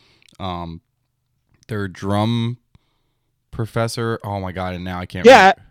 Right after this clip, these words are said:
Speaker 1: Who is it?
Speaker 2: I think it, I think it's Peter Erskine.
Speaker 1: Oh, is it? Okay, okay, yeah, yeah, yeah. Yeah, they just
Speaker 2: Who
Speaker 1: have a, they've been well known for having a really good program and, and faculty.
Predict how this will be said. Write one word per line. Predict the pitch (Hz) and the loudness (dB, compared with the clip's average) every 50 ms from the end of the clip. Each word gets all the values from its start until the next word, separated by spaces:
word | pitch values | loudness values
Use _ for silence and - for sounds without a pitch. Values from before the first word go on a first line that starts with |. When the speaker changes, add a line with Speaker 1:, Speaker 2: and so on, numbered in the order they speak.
| _ _ | _ _
Speaker 1:
Who | 113 107 107 | -6 -4 -4
is | 104 117 | -4 -4
it? | 117 202 | 0 2
Speaker 2:
I | 202 - | 2 2
think | 247 349 403 | 4 4 4
it, | 415 - - _ _ _ - | 4 4 2 _ _ _ 2
I | 202 | 2
think | 190 302 339 415 | 4 4 4 4
it's | - - | 2 2
Peter | - - 196 208 214 202 | 4 4 6 6 6 6
Erskine. | 202 226 254 - - - - 131 - - _ _ _ - | 6 4 2 2 -2 -8 -8 -8 -10 -14 _ _ _ 0
Speaker 1:
Oh, | 135 135 127 117 120 | 2 4 4 4 4
is | 135 139 | 4 2
it? | 160 160 - | 2 2 0
Okay, | 135 131 - 120 101 98 | 0 -2 -2 -2 -4 -4
okay, | 101 104 - 101 95 92 | -6 -8 -8 -10 -10 -8
yeah, | 95 95 95 | -10 -10 -10
yeah, | 95 95 | -10 -12
yeah. | 95 92 92 90 90 - _ _ _ _ _ _ _ - | -12 -12 -12 -14 -16 -18 _ _ _ _ _ _ _ -8
Yeah, | 104 95 90 | -6 -6 -4
they | 98 110 117 | -4 -4 -4
just | 113 113 - | -4 0 6
Speaker 2:
Who | - 196 202 | 6 6 6
Speaker 1:
have | 202 - | 6 2
a, | - - | -4 -10
they've | 98 101 101 92 95 95 | -8 -8 -8 -8 -8 -10
been | 104 98 95 | -12 -10 -6
well | 98 104 104 101 98 | -2 -2 -2 0 -2
known | 95 95 95 92 90 | -2 -4 -6 -6 -8
for | - 92 | -8 -8
having | 90 92 90 90 92 92 | -8 -8 -8 -8 -8 -8
a | 92 | -8
really | 92 92 92 90 | -6 -6 -6 -6
good | 87 87 85 | -8 -10 -8
program | - 95 92 90 90 92 90 90 90 | -8 -8 -6 -6 -6 -8 -8 -6 -8
and, | 87 87 85 - | -8 -10 -12 -12
and | - 92 92 87 - | -12 -12 -12 -12 -10
faculty. | 92 87 87 - - 90 90 - - 90 87 90 | -12 -12 -12 -12 -14 -16 -14 -12 -12 -12 -12 -14